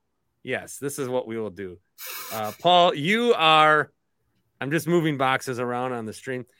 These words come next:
Paul, you're David Stearns. No, I liked it better the other way. Oh, Jesus.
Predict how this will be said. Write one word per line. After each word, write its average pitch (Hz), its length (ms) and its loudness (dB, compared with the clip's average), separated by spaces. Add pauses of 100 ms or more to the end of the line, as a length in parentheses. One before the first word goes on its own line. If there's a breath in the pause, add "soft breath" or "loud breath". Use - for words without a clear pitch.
(160)
Paul, 202 220 4
you're 208 140 6
David 196 360 4
Stearns. 180 680 -4
No, 147 100 -8
I 151 160 0
liked 135 200 -4
it 107 80 -12
better 107 220 -8
the 98 120 -10
other 92 200 -18
way. 87 140 -20 (920)
Oh, 139 160 -2
Jesus. 90 500 -14